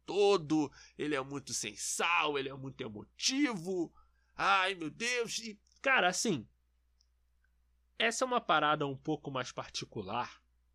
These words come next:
porque tem muito a ver com o que a gente pensa como herói,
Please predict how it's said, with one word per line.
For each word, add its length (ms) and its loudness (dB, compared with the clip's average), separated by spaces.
porque 880 -2
tem 220 2
muito 420 -4
a 120 2
ver 440 0
com 560 -4
o 180 2
que 360 0
a 140 4
gente 400 -2
pensa 680 -2
como 800 -4
herói, 720 4